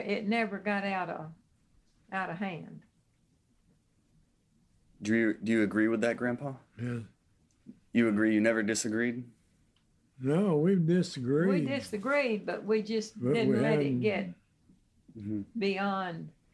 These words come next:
Speaker 1: oh, I don't know how to say it.
Speaker 2: You wouldn't hold grudges?
Speaker 1: No.
Speaker 3: No,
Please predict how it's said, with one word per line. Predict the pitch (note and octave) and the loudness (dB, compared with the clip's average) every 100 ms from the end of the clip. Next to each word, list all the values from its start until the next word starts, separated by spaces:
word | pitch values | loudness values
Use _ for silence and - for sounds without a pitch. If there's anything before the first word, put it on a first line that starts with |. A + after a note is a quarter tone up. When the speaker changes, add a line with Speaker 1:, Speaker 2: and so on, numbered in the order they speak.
| _ _ _ _ _ _ _ _ _ _ _ _ _ _ _ _ _ _ _ _ _ _ _ _ - | _ _ _ _ _ _ _ _ _ _ _ _ _ _ _ _ _ _ _ _ _ _ _ _ -8
Speaker 1:
oh, | F3+ F3+ D#3+ D#3 D#3+ E3 _ _ _ _ _ _ _ _ _ _ _ _ _ F3+ | -4 -2 -4 -6 -10 -16 _ _ _ _ _ _ _ _ _ _ _ _ _ -16
I | |
don't | F#3 F3+ | -14 -14
know | G3 F#3 - - | -12 -14 -16 -12
how | F3+ | -12
to | E3+ | -14
say | - G3 F3 D#3+ | -14 -12 -10 -12
it. | - _ _ _ _ _ _ _ _ _ _ - _ - | -14 _ _ _ _ _ _ _ _ _ _ -20 _ -6
Speaker 2:
You | A2 | 2
wouldn't | B2+ A2+ | 2 4
hold | A#2 G#2 | 0 0
grudges? | E2 G#2 A2+ A#2+ C#3 C3 - - - - _ | 0 2 2 0 -4 -4 -6 -8 -12 -20 _
Speaker 1:
No. | F3+ F3+ - - | -8 -6 -6 -6
Speaker 3:
No, | C3 C3+ C3+ B2+ B2+ A#2+ | -2 2 2 0 -2 -4